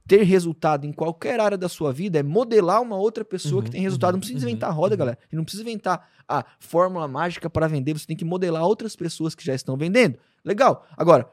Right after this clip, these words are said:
Speaker 1: vo-, se o seu processo ele não é replicável num terceiro, é perigoso. Porque sabe o que acontece, Thiago?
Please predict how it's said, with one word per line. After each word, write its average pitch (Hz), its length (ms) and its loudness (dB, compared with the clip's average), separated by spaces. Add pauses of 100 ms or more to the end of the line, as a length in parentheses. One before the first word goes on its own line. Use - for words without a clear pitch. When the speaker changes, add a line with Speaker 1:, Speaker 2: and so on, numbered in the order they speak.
(100)
Speaker 1:
vo-, 165 260 -12
se 247 260 -4
o 403 80 -4
seu 226 220 -2
processo 165 720 -2 (300)
ele 139 160 -6
não 147 140 -10
é 160 40 -6
replicável 139 640 -6
num 120 140 -8
terceiro, 165 500 0 (300)
é 127 60 -14
perigoso. 160 500 -6 (120)
Porque - 140 -14
sabe 196 120 -4
o - 20 -8
que 349 120 -6
acontece, 165 340 -4
Thiago? - 180 -8